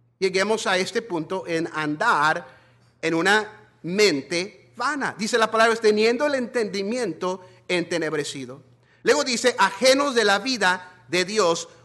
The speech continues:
por la ignorancia que en ellos hay". Hermano, yo me asombro de a veces de tantos cristianos que son tan ignorantes.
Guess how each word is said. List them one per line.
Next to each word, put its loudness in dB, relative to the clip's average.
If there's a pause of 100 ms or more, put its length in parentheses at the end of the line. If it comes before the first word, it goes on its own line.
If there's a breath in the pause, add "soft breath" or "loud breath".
por 0
la 2
ignorancia 0
que -2
en -4
ellos -4 (100)
hay". -16 (200 soft breath)
Hermano, -6
yo -4
me -8
asombro -6
de -2
a -2
veces -8
de -8
tantos -8
cristianos -8
que -12
son -12
tan -6
ignorantes. -12